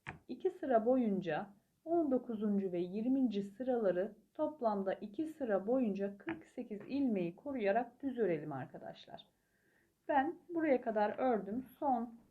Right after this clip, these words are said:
ilmeklerim. Onu da birlikte örelim istedim. Arkadaşlar eğer videolarımı beğeniyorsanız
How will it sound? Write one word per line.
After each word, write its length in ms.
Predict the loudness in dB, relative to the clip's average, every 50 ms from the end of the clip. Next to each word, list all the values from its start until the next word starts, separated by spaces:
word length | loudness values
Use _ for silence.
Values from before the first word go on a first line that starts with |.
| _ _ _ _ _ _ _ -10 -6
ilmeklerim. 680 | -4 0 0 0 0 0 -2 -6 -8 -8 -6 -6 -6 -6
Onu 280 | -4 -4 -2 -2 -2
da 120 | -2 -2 -2
birlikte 400 | -2 -4 -6 -8 -8 -4 -2 0
örelim 400 | 0 0 0 0 -2 -2 -4 -6
istedim. 540 | -8 -10 _ -14 -12 -10 -6 -6 -6 -6 -8 _ _ _ _ _ _ _ _ _ _ _ _ _ _ _ _ _ _ -4
Arkadaşlar 640 | 0 0 0 0 0 0 0 0 -2 -2 -4 -4
eğer 340 | 0 2 4 4 4 4 2
videolarımı 600 | 0 0 0 0 0 0 0 -2 -2 -2 -2 0
beğeniyorsanız 800 | 0 2 2 2 0 0 -2 -2 -6 -6 -6 -6 -6 -6 -6 -8